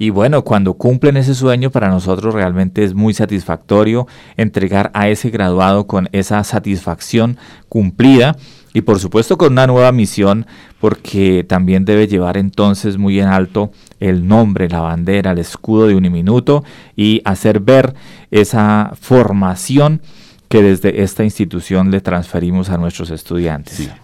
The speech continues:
Speaker 2: fundamental. Dice también el dicho, eh, "Nunca es demasiado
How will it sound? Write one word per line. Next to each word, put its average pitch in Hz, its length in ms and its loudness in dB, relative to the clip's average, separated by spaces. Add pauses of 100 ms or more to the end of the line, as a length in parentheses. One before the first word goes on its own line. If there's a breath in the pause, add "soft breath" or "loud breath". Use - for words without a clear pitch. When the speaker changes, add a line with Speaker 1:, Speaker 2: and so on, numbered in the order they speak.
(100)
Speaker 2:
fundamental. 78 800 -4
Dice 95 460 -4
también 80 280 -6
el 98 120 -4
dicho, 95 340 -4 (840 loud breath)
eh, 80 180 -4
"Nunca 120 420 0
es 120 220 -2
demasiado 101 680 -4